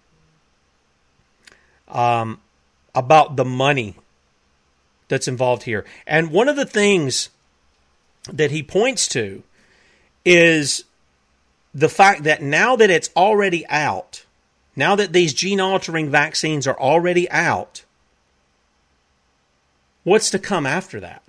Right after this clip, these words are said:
What else are we gonna be tinkering around with in the human body?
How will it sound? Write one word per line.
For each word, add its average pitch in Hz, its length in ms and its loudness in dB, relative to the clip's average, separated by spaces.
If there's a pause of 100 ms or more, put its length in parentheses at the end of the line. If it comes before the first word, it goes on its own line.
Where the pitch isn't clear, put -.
(1120)
What 196 200 4
else 240 300 6
are 214 60 6
we 190 120 4
gonna 170 180 2
be 156 120 -4
tinkering 160 640 -2
around 135 400 0
with 131 240 -2
in 147 100 -8
the 131 80 -6
human 131 300 -6
body? 107 380 -6